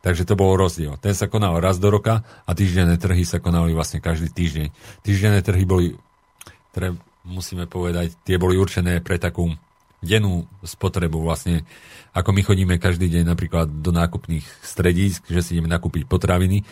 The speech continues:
tak vtedy si ich ľudia vlastne nakupovali na týchto týždenných trhoch. Už také veci, ako môžeme povedať, no, že sa niekedy nakupovali v Tuzexe, hej, alebo také,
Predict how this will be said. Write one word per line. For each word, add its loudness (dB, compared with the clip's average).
tak -4
vtedy 0
si -2
ich -4
ľudia 4
vlastne 0
nakupovali 0
na -2
týchto -4
týždenných 2
trhoch. 0
Už 0
také 2
veci, 0
ako 2
môžeme 2
povedať, 0
no, 2
že -2
sa -4
niekedy -2
nakupovali 0
v -10
Tuzexe, -4
hej, -2
alebo -2
také, 0